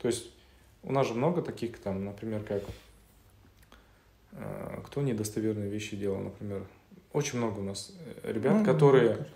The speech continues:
Speaker 2: да.
Speaker 1: которые так себе, то есть говорят одно, делают другое, и после этого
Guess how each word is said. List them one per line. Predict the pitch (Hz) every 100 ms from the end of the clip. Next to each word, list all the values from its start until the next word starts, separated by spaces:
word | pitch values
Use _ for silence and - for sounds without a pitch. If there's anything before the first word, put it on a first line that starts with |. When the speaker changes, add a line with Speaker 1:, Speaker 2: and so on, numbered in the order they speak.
| -
Speaker 2:
да. | 135 123 - - - - - - - _ -
Speaker 1:
которые | - 139 139 -
так | 127
себе, | - 110
то | 113
есть | 104
говорят | 127 127 127
одно, | 113 156
делают | 160 120 113 107
другое, | 113 151 104
и | 131
после | - 123 131
этого | 135 113 107